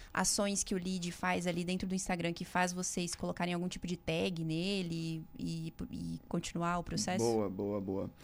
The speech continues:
Speaker 2: Assim, é tudo baseado em psicologia. Então, assim, hoje a gente tem um trabalho bem profundo.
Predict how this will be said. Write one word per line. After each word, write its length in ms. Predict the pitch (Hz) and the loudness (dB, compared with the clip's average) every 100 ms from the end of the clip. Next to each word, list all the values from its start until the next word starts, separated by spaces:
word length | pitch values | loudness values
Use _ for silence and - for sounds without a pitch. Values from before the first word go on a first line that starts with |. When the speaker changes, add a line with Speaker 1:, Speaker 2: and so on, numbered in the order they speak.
| - - | -20 -2
Speaker 2:
Assim, 400 | 123 147 143 107 92 | 2 8 10 10 6
é 60 | |
tudo 280 | 117 - 214 | 2 2 4
baseado 400 | 220 185 175 190 | 6 8 8 6
em 40 | 214 | 4
psicologia. 600 | - 226 208 147 117 92 - - - | 4 8 10 10 8 8 0 -4 2
Então, 260 | 107 107 | 4 6
assim, 200 | 135 - - | 6 6 10
hoje 240 | 160 208 | 10 12
a 40 | |
gente 220 | 175 190 - | 8 6 4
tem 120 | 160 | 2
um 60 | |
trabalho 340 | 175 147 156 151 | 4 4 6 6
bem 260 | 113 113 | 8 6
profundo. 840 | 110 - 143 110 - 151 139 98 | 6 4 2 2 4 6 8 6